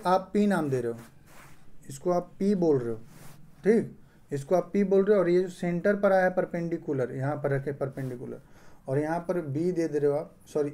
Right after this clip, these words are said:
ए दे रहे हो, और यहाँ आप बी दे रहे हो। तो इस तरीके से ये पी हो गया, ए हो गया, और ये बी हो गया। अब समझो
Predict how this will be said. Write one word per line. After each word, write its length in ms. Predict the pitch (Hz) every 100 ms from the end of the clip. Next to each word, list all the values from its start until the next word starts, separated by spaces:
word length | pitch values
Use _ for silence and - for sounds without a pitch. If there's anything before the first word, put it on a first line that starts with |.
| 156
ए 140 | 170
दे 140 | 175
रहे 120 | 170 202
हो, 60 | - - -
और 140 | - 135
यहाँ 160 | 143 143
आप 60 |
बी 180 | 131 131
दे 120 | 127 127
रहे 120 | 120
हो। 80 | 123 - - - - - _ _ - - - - - -
तो 100 | 139
इस 200 | 170 180
तरीके 340 | 175 156 147 151
से 140 | 143 233 - - _ _ _ _ _ _ _ _ _ _ _ - - _ _ _ _ _ _ _ _ - _ _ _ - - - - - - -
ये 120 | 139 156 143
पी 160 | 185 202
हो 160 | 190 190
गया, 260 | 180 208 233 - _ _ _ _ - -
ए 160 | 165 202
हो 160 | 202 190
गया, 320 | 180 185 226 - _ _ -
और 160 | 143
ये 180 | 143 160 220 147
बी 240 | 131 139
हो 180 | 127 120
गया। 220 | 127 131 - - - - -
अब 140 | 185
समझो 420 | 180 190 175 175